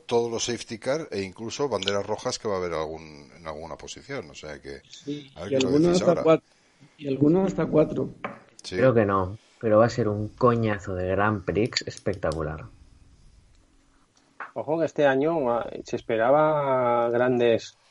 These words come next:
Speaker 4: coñazos y han resultado que ha habido chicha, porque Monza normalmente suele ser un,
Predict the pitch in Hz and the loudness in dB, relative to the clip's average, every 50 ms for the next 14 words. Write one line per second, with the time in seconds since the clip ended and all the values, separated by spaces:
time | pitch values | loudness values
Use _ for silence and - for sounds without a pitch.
0 | _ _ _ _ - - - 120 113 113 113 110 120 123 - 180 185 151 - 139 | _ _ _ _ -6 2 4 4 6 6 4 2 2 2 2 0 0 0 0 0
1 | 131 123 113 110 110 110 110 107 104 110 117 113 123 123 - 143 131 120 127 120 | 2 2 2 0 0 0 0 0 0 0 2 2 0 2 4 4 4 6 6 6
2 | 113 113 110 110 113 113 110 110 107 - - - - _ - - - - _ - | 6 6 4 2 0 -2 -4 -8 -10 -10 -14 -14 -14 _ -12 -12 -12 -10 _ 2
3 | 120 113 110 110 117 110 110 110 107 104 104 101 101 101 98 98 101 104 101 - | 4 4 4 4 4 4 4 4 4 4 4 2 2 0 0 -2 -4 -4 -6 -6
4 | - - 160 156 - - 87 - - 101 98 - - 101 104 113 127 123 - - | 0 0 2 2 4 0 0 2 -2 -6 -4 -2 -2 2 4 4 4 4 4 4
5 | 156 151 151 131 120 110 113 120 120 120 120 127 - 123 - 135 117 113 - 123 | 4 4 4 4 0 -2 -2 -2 -2 -2 -2 -4 -6 -4 -2 -2 -2 0 -2 -2
6 | 113 110 107 107 104 104 104 101 101 98 92 | -2 -2 -4 -6 -6 -6 -6 -4 -4 -6 -6